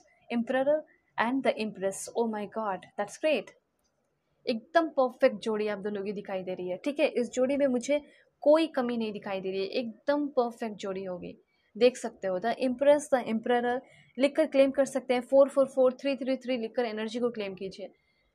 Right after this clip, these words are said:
देखिए, आप जैसे पर्सन को अपने लाइफ में चाह रहे हैं, वैसे ही एग्जैक्ट ये पर्सन होंगे, बहुत रोमांटिक, बहुत ज़्यादा रिस्पॉन्सिबल, बहुत सारा पैसा, धन दौलत, ठीक है, सब होगा।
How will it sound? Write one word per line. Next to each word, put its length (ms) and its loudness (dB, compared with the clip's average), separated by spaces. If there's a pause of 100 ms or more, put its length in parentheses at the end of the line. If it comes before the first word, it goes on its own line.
(220)
देखिए, 300 0
आप 240 2
जैसे 280 4
पर्सन 340 2
को 120 2
अपने 160 -2
लाइफ 240 2
में 100 4
चाह 220 -2
रहे 120 -2
हैं, 140 -4 (420)
वैसे 300 2
ही 120 2
एग्जैक्ट 400 -2
ये 80 2
पर्सन 360 -6
होंगे, 220 -4
बहुत 280 -2
रोमांटिक, 520 -4 (320)
बहुत 220 6
ज़्यादा 200 -2
रिस्पॉन्सिबल, 720 -4
बहुत 260 2
सारा 160 -2
पैसा, 360 -6
धन 180 -6
दौलत, 360 -6 (400)
ठीक 120 -4
है, 120 4
सब 260 2
होगा। 260 -4